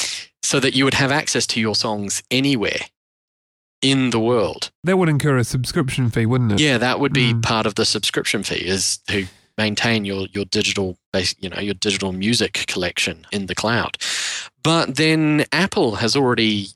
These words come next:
Speaker 1: rumored to be developing that sort of cloud-based music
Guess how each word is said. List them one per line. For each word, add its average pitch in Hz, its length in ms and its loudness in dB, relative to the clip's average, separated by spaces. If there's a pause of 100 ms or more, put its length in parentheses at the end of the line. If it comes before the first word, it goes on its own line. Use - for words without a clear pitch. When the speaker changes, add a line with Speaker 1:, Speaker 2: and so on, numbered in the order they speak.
(140)
Speaker 1:
rumored 107 320 2
to 110 240 2
be 107 260 2
developing 110 680 0 (260)
that 117 300 0
sort 113 220 2
of 107 400 0 (100)
cloud-based 113 1000 0 (120)
music 110 380 2